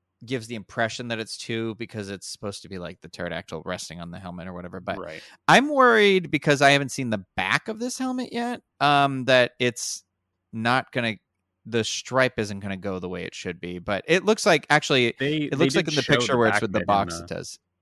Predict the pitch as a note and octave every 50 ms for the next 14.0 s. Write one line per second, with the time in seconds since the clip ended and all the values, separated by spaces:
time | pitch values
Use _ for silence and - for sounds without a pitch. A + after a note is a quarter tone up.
0 | _ _ - - F#2+ E2+ F2 - E3+ F3+ - - A#2 A#2 C3+ A2+ _ - - D3+
1 | D3+ - - A#2 A#2+ A#2+ A#2 G2 G2 G2+ G2 F#2 F2 E2+ E2+ E2+ E2 D#2+ - E2
2 | E2 E2+ E2+ F2 - - - _ _ _ _ _ _ _ _ _ - F2+ F2 E2
3 | D#2+ E2 E2+ F2+ F2 - - G2+ F#2+ F2+ E2 E2 E2 D#2 - E2+ E2+ E2 E2+ F2
4 | F2+ G2 G#2+ - - G#2+ G#2 G#2 - _ - A2 G2+ - - G#2+ G#2 G2 F2+ -
5 | G2 F2 - - F2+ F2+ F2+ - F#2 F2+ - _ _ _ _ - - G2+ E2+ -
6 | - E2+ E2 E2 - - F2 E2+ E2+ E2 E2+ D#2+ D#2+ E2 E2 D#2+ E2 F2 - _
7 | _ _ _ _ _ - C#3+ D#3 E3+ F#3 F3 D3+ - _ - C3 D#3 F3+ F#3+ G#3
8 | A3 - G#3 F#3+ F3+ D#3 C#3 D#3 D3 C#3+ A#2 C3+ - C#3 C3 B2 B2 A#2+ A2+ A2
9 | A#2 B2 - - B2 A2 - - - C3 - B2 A#2 G#2+ - G#2 F#2+ F#2+ F#2+ A2+
10 | B2 A2+ F#2 D#2+ - - - - G#2+ G#2 G2 F#2 G2+ A2 B2+ B2 - - G2 D#2
11 | D#2 - - - D#2 C2+ - _ - A2 - A2+ G#2 G2+ G2+ G#2+ A2+ A#2 A#2 A#2
12 | G2+ A2 A2+ G#2 - A2 G#2+ G2 - - G#2 G2+ F2+ F#2+ G#2+ G#2+ G#2+ G#2 G2+ G#2
13 | - _ - G2+ F#2 F2 - _ - F#2 F2 E2+ F#2 B2 F3+ F#3 - - -